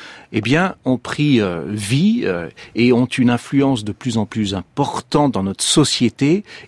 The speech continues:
et conditionnent le politique. Et quand je dis trois dates, c'est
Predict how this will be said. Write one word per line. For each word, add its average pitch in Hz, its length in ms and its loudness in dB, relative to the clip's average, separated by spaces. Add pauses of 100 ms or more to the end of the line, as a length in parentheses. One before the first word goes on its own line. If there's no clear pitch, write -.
et 202 220 4 (140)
conditionnent 175 600 2
le 117 120 2
politique. 147 680 -2 (240)
Et 120 60 -6
quand 131 120 2
je 117 120 0
dis 113 160 -2
trois - 260 -4
dates, 143 260 0
c'est 92 280 -8